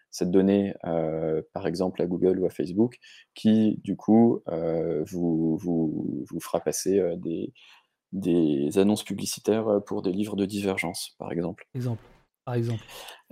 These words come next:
Speaker 1: <laughs>
Speaker 2: Et
Speaker 1: Bon
Speaker 2: c'est,
Speaker 1: exemple.
Speaker 2: c'est la raison pour laquelle Amazon nous permet de, de faire cette émission. C'est quand même un truc, technologiquement, c'est complètement fou. Qu'on puisse, euh, s'exprimer librement dans le monde entier, euh,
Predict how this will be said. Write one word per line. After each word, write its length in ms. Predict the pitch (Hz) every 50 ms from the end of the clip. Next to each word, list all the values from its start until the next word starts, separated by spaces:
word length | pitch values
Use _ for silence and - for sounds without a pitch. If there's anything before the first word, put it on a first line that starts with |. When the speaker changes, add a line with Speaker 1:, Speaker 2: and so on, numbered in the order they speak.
| - _ _ _ - - - _ _ _ -
Speaker 1:
<laughs> 40 | - - - - - - - - _ _ _ _ _ _ _ - - -
Speaker 2:
Et 40 | -
Speaker 1:
Bon 80 | -
Speaker 2:
c'est, 120 | - - -
Speaker 1:
exemple. 160 | - 135 135
Speaker 2:
c'est 60 | 156
la 160 | 147 147 143
raison 240 | 135 139 135 156 175
pour 160 | 160 - 135
laquelle 480 | 123 127 123 - - 175 185 190 185 - -
Amazon 500 | 127 131 131 131 123 113 127 151 160 160
nous 200 | 147 131 127 117
permet 360 | - 135 117 113 127 139 139
de, 220 | 123 120 117 113
de 160 | 110 110 110
faire 260 | 104 - - 143 120 -
cette 240 | - 120 107 -
émission. 460 | 123 123 139 123 - - 196 180 156 - - _ _ _ _ _ _
C'est 80 | - 120
quand 120 | - 131
même 140 | 131 135 135
un 80 | 131 117
truc, 220 | - - 135 117 - -
technologiquement, 800 | - 147 120 - - 131 123 123 120 113 120 120 - 131 131 123
c'est 140 | - - 120
complètement 420 | - 123 110 - 110 110 139 135
fou. 240 | - - 208 196 165 - - - - _ _ _ _ _ _ _ _ -
Qu'on 80 | 123 113
puisse, 420 | - - 139 143 131 - - -
euh, 240 | 120 113 110 107 107 - - - _ _ _ _ _ _ _ -
s'exprimer 720 | 104 - - 131 - - - - 135 123 123 127 131 135 131
librement 560 | 127 131 127 120 123 123 120 127 135 139 135
dans 100 | 131 120
le 80 | 120
monde 220 | 123 127 131 123 120
entier, 560 | 120 117 - - - 131 131 143 143 135 123
euh, 120 | 117 110